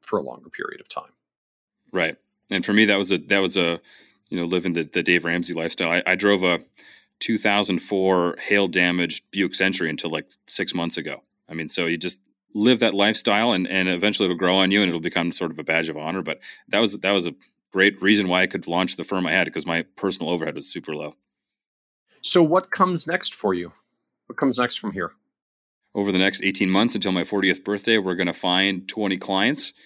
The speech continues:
Speaker 2: from our podcast, and then we're gonna close our door to new clients. At that point, I would be really interested to, to create a course for my fo-, for my podcast listeners, the,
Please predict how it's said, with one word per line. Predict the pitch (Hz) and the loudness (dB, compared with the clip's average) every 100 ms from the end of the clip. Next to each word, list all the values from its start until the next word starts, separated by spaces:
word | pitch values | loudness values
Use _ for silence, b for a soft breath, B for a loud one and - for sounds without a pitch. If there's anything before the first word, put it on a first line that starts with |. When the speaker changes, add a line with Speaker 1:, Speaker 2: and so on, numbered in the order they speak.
| b b - | b b -6
Speaker 2:
from | 95 92 | -2 0
our | 85 | 0
podcast, | 98 110 123 120 185 - b b - | 0 0 2 0 0 -6 b b -6
and | 92 | 0
then | 95 | 2
we're | 95 | 2
gonna | 90 | 0
close | 85 104 98 | 0 0 2
our | 92 85 | 2 2
door | 90 95 101 | 2 2 0
to | 98 90 | -2 0
new | 90 95 98 92 | 2 4 2 0
clients. | - 113 113 139 - b b b _ _ _ - | -2 -2 0 -2 -6 b b b _ _ _ -2
At | 104 98 | -2 2
that | 107 - | -2 0
point, | 104 113 131 _ _ - | 0 0 0 _ _ 0
I | 107 | 2
would | 104 | 2
be | 98 | 2
really | 98 110 | 4 4
interested | 101 104 - 98 | 4 2 0 -2
to, | - 92 90 90 90 - | 0 2 2 2 0 -4
to | - 87 82 | -6 -6 -6
create | - 98 92 | -6 0 2
a | 95 | 0
course | - 98 101 - - | -4 0 0 0 -2
for | - 98 | -4 -2
my | 90 85 | 0 0
fo-, | - 92 - | -2 -8 -8
for | - 92 | -6 -2
my | 85 | 0
podcast | 95 95 120 104 | 0 0 -2 -2
listeners, | 92 - 107 | -2 -2 -4
the, | 101 | -2